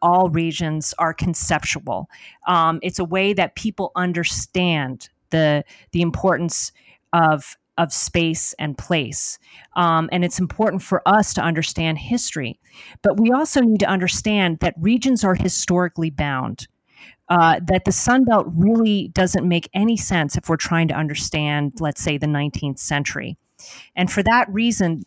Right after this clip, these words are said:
once we get beyond nineteen eighty, I, I don't think that it has so much value, um, for helping us to,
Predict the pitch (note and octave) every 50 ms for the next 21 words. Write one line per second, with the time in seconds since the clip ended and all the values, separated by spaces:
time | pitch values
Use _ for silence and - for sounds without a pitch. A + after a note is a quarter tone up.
0 | - - D#3 E3+ G#3 A#3 B3+ - - - A#3+ F#3 - G3+ G3 - - G3 F3+ F3+
1 | E3+ E3+ E3 D#3+ E3 E3 E3 E3 F3 - - - F3 E3+ E3 - - F#3 F#3+ G3+
2 | F3 D#3 C#3+ C#3+ C#3+ - - - - - - _ _ _ F#3 G3+ G#3 G#3 G#3+ D#3
3 | - _ _ G3+ G#3 G#3 E3 - A3 A3 A#3 A#3+ B3+ B3 - _ _ _ _ _
4 | _ _ _ _ _ _ _ _ _ - A3 A3 G3+ - G3 F3 F3+ E3+ - -
5 | - - - F#3+ F#3+ F#3 F3+ F3+ - - - - - G#3+ G3 G3 G3 G3 F#3+ F#3
6 | F3 - - - - _ _ - D3+ C3+ C3 F3 E3+ F3 F3+ F3+ F3 E3 D#3 D#3
7 | D3 C#3+ C#3 C#3+ - - - - - - _ _ - F3+ E3+ E3+ E3 D#3+ - -
8 | - F3+ D3 - G3 F#3+ F#3 - F3+ F3 F3 E3+ E3 - - - - - - F#3+
9 | F3+ E3+ E3 E3 D#3+ -